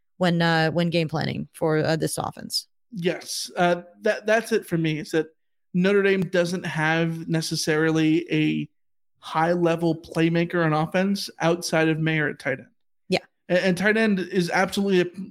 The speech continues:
Speaker 2: position that has killed S C so far this year and you should worry about, but I don't think those skill guys are at receiver or running back.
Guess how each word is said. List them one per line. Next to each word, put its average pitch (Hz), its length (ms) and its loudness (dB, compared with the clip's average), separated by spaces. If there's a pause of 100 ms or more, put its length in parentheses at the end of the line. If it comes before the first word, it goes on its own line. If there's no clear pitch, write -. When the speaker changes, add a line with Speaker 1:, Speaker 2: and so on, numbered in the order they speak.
Speaker 2:
position 175 400 0
that 160 100 2
has 156 220 0
killed 175 280 0
S 160 160 0
C 277 120 4
so 202 160 0
far 165 160 2
this 156 180 -2
year 151 120 0
and 156 140 -2
you 160 120 2
should 156 200 -4
worry 220 240 2
about, 156 360 -2
but 151 160 -2 (420)
I 170 120 2
don't 180 200 0
think 175 160 0
those 160 220 0
skill 165 200 0
guys 151 360 0
are 147 80 0
at 147 120 -2
receiver 147 600 -4 (500)
or 151 480 -2
running 151 320 0
back. - 220 -12